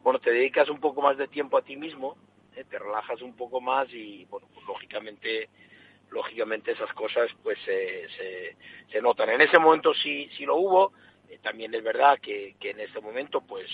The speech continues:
pues, eh, esto ha cambiado, eh, porque, porque ahora ya, ya, ya el consumo, pues, vuelve, vuelve a la normalidad, ¿eh? Igual que en las chocolaterías, pues,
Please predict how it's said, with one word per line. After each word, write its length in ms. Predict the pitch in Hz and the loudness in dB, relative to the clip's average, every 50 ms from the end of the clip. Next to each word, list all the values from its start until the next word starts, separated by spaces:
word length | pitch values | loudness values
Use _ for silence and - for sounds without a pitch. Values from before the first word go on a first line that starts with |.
| - _ _ | -14 _ _
pues, 220 | - 90 90 90 | -16 -16 -14 -14
eh, 340 | 98 95 95 95 92 - - | -14 -12 -12 -12 -14 -16 -16
esto 140 | - - - | -16 -12 -12
ha 60 | 104 | -12
cambiado, 540 | - - 101 104 110 113 120 147 185 233 - _ - | -10 -12 -12 -8 -4 -4 -4 -4 -4 -8 -12 _ -20
eh, 120 | - 92 _ | -20 -18 _
porque, 540 | - - - _ - 85 82 76 - - _ _ _ _ _ _ _ _ - | -18 -20 -20 _ -16 -16 -16 -16 -16 -20 _ _ _ _ _ _ _ _ -20
porque 260 | - - - - 95 | -20 -18 -12 -10 -6
ahora 200 | 98 101 98 98 | -6 -6 -6 -6
ya, 300 | 101 101 101 101 101 104 - - 104 | -6 -6 -6 -6 -6 -8 -10 -8 -8
ya, 420 | 104 104 101 101 101 98 95 95 - - - - - - - | -6 -4 -4 -4 -4 -4 -6 -10 -12 -16 -20 -20 -20 -10 -4
ya 100 | - 101 | -4 -4
el 80 | 104 | -2
consumo, 420 | - 107 110 104 - 113 117 123 - | -4 -6 -8 -8 -6 -2 -2 -2 0
pues, 180 | - 123 110 | 0 -4 -4
vuelve, 540 | 107 110 110 107 104 107 104 101 101 101 104 | 0 0 -2 -2 0 -2 -4 -4 -4 -6 -6
vuelve 340 | 101 107 104 104 104 104 101 | -4 -4 -4 -2 -2 -4 -4
a 60 | 101 | -4
la 100 | 101 98 | -4 -6
normalidad, 640 | 95 95 92 90 92 90 82 82 92 120 127 104 - _ _ | -8 -10 -12 -10 -12 -14 -12 -8 -4 -4 -4 -4 -6 _ _
¿eh? 120 | - 101 104 101 | -20 -20 -20 -16
Igual 240 | 104 107 113 117 117 | -8 -2 -2 0 0
que 80 | - 120 | 2 0
en 80 | 120 | 2
las 100 | 117 110 | 0 0
chocolaterías, 680 | - - 110 - 123 117 110 - 113 117 127 135 131 - - | -4 -6 -4 0 2 0 0 0 -6 -2 2 2 2 2 0
pues, 220 | - 131 117 - | -4 -4 -4 -4